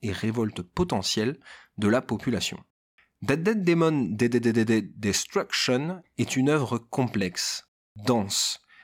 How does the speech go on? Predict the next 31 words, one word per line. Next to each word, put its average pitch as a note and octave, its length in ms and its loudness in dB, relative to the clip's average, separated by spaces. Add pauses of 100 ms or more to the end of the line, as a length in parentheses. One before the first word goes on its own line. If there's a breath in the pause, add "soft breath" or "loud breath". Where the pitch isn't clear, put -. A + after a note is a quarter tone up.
(180 soft breath)
qui C#3 180 2
aborde B2+ 460 0 (140)
avec C3 260 0
justesse B2 800 0
les A#2+ 180 0
ramifications A#2+ 760 0
qui - 140 -12
peuvent A#2+ 200 -2 (120)
entraîner G#2+ 580 -2
des A#2+ 180 0
dérives A2+ 400 -4
totalitaires. - 640 -6 (300)
Le B2+ 180 4
ton G#3 220 4
doux F3 240 2
pastel A2+ 680 0 (100)
qui - 140 -4
est - 160 -4
utilisé D#3+ 440 0
pour G#2+ 200 -4
parler G#2 260 0
la G2 160 -2
vie A2+ 160 -6
de, G#2+ 300 -6
de A#2+ 120 0
la A2 140 4
vie D#3 280 -4 (240)
de A2 120 -2
Kadode C3+ 400 0
et B2 360 0
Oran A#2 440 0